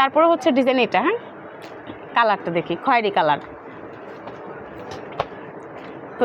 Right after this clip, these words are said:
এটা হচ্ছে ব্ল্যাক কালারের মধ্যে, এটার কালারটা দেখি একটু। এটা হচ্ছে রেড কালারের মধ্যে, just অসাধারণ, কালারগুলো just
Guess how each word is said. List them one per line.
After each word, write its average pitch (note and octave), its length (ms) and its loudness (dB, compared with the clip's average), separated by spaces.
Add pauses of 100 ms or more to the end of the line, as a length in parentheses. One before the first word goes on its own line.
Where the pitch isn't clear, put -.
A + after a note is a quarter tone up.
(120)
এটা D#4 200 6
হচ্ছে E4 180 4 (140)
ব্ল্যাক A#3 260 6
কালারের G#3 380 4
মধ্যে, F3 260 2 (1900)
এটার B3+ 240 4
কালারটা A3+ 380 2
দেখি G3+ 260 4
একটু। - 160 4 (960)
এটা C4 160 6
হচ্ছে D#4 160 4 (140)
রেড A#3+ 220 6
কালারের A3+ 320 6
মধ্যে, F#3 180 4 (100)
just C#4 220 2 (160)
অসাধারণ, C#4 500 4 (120)
কালারগুলো D4 420 6 (100)
just B3+ 220 2